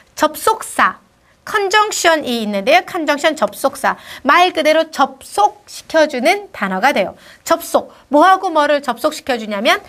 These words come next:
단어하고 단어를 접속시켜주기도 하고요. 구와 구를 접속시켜주기도 하고 절과 절을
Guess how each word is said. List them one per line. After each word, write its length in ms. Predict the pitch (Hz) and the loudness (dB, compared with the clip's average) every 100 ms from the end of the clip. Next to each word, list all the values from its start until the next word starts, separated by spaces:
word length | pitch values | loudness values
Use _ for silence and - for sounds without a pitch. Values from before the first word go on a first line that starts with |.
| - _ | -20 _
단어하고 760 | 339 381 392 381 349 339 294 | 0 2 6 6 6 4 2
단어를 560 | 294 208 202 220 285 403 | 0 -4 -2 0 -2 -2
접속시켜주기도 760 | 311 302 302 - 262 226 208 | -4 -4 -6 -4 -6 -6 2
하고요. 480 | 262 294 214 202 381 - - - | 2 2 0 2 2 -2 -20 -20
구와 560 | - 320 339 359 370 359 | -4 0 4 6 6 2
구를 460 | - 311 330 440 | -6 -4 0 0
접속시켜주기도 760 | 381 269 311 285 - 269 254 240 | 0 -4 -4 -6 -4 -4 0 2
하고 340 | 220 220 392 403 - _ | 2 2 0 0 -14 _
절과 580 | 277 294 320 311 302 294 | 2 2 4 4 4 2
절을 500 | 226 214 220 415 | 0 0 2 -2